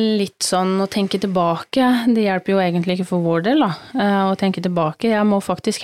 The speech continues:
helt tilbake til, eh, ja, to tusen og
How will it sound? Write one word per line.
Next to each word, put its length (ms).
helt 240
tilbake 680
til, 440
eh, 340
ja, 240
to 300
tusen 560
og 640